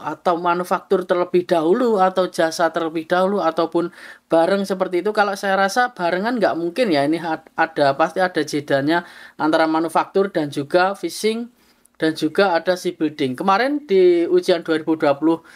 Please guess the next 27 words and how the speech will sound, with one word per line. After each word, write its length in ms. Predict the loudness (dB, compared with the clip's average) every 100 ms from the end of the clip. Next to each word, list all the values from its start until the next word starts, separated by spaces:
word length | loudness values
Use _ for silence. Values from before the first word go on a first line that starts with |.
| -14
tiga 240 | -6 0 0
kemarin 320 | 0 -2 -2
juga 320 | -4 -2 -2
ada 320 | 0 0 0 -4 _ _ -4
untuk 640 | 0 0 -2 0 0 -2
jeda, 640 | -4 -2 0 0 0 -6 _ _ _ -6
eh, 400 | 0 0 0 -2
seperti 880 | -4 -2 -2 0 2 2 2 -4 _ _ _ _ _ _ _ _ _ _ 0
fishing 400 | 0 2 0 0
dan 160 | -2
juga 240 | -2 -2 -2
manufaktur 640 | 0 -2 -2 -2 0 0
dibedakan 720 | 0 -4 -2 -2 -2 -4 -4 -12
untuk 320 | -8 -4 -4
jadwalnya 560 | -2 -4 0 0 2 0
ya, 120 | -2 -4
tidak 320 | -4 -4 -2
barengan 560 | -2 0 0 0 -2 -12 _ _ _
untuk 480 | -12 -4 -2 -2 -2
be-, 640 | -2 0 0 0 -2 -4 -10 _ _ _ _
fishing. 480 | -4 0 0 0 -4 _ _ _ _ _ -8
Jadi 320 | 2 2 4
ada, 560 | 2 2 2 2 2 -2
mungkin 480 | -6 -4 -4 -2
saya 160 | -2 2
rasa 480 | 2 2 2 2 0
untuk 640 | -8 -6 0 2 2 -2